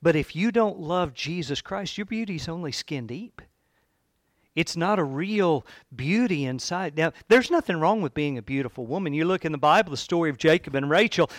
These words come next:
He saw Rachel and he fell in love with her because she was beautiful. I mean, there, there's nothing wrong with being attracted to a beautiful woman for a young man. And young ladies are, and older ladies, there's nothing wrong with trying to be beautiful.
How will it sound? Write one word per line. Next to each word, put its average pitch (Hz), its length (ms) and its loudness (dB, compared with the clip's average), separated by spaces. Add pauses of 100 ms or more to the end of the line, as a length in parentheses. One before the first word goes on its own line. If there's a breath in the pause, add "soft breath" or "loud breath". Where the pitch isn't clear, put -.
(120 loud breath)
He 214 160 4
saw 220 240 8
Rachel 190 520 6
and 151 140 6 (220 loud breath)
he 233 160 6
fell 240 360 10
in 185 100 8
love 233 280 10
with 185 160 6
her 190 180 10
because 202 300 6
she - 160 4
was 196 180 6
beautiful. 190 640 6
I 151 120 4
mean, 180 160 2
there, 196 180 8 (260 loud breath)
there's 220 220 8
nothing 226 340 10
wrong 254 360 10
with 190 180 8
being 208 320 8
attracted 208 600 6
to 196 80 6
a 180 60 4
beautiful 190 520 4
woman 254 300 4
for 156 160 4
a 147 60 4
young 143 280 2
man. 123 240 -6 (520 soft breath)
And 185 240 4 (200)
young 208 240 6
ladies 240 420 8
are, 156 240 2 (180)
and 170 220 4
older 226 300 8
ladies, 135 320 2
there's 151 160 0
nothing 214 300 4
wrong 240 200 4
with 214 240 -4
trying 180 300 -4
to 147 80 -6
be 135 120 -6
beautiful. 120 600 -6